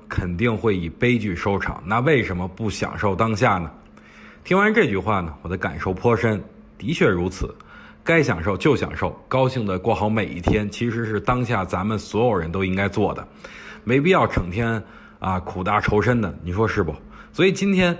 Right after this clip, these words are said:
哎，我想跟各位有个约定，不管行情好坏，珍惜眼前，高兴过好每一天，好不好？OK，那咱们拉钩上吊，一百年不许变，说定了啊。好了，说回行情吧，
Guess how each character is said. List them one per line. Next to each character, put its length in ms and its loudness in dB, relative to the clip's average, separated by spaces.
哎， 200 -2
我 160 0
想 240 -2
跟 180 0
各 140 4
位 140 4
有 80 -4
个 140 -6
约 240 2
定， 220 -2
不 140 4
管 220 0
行 240 -4
情 220 -2
好 220 -8
坏， 200 0
珍 180 4
惜 220 2
眼 180 0
前， 320 -6
高 220 4
兴 240 0
过 160 2
好 160 0
每 200 -2
一 100 -6
天， 200 0
好 200 -4
不 80 2
好？ 360 -2
OK， 360 2
那 160 -2
咱 180 2
们 320 0
拉 200 2
钩 160 2
上 200 0
吊， 240 0
一 120 -2
百 160 -4
年 180 -2
不 100 0
许 120 -4
变， 200 2
说 200 -2
定 160 0
了 80 -4
啊。 360 -2
好 100 2
了， 200 4
说 180 2
回 100 6
行 240 0
情 200 -2
吧， 200 -4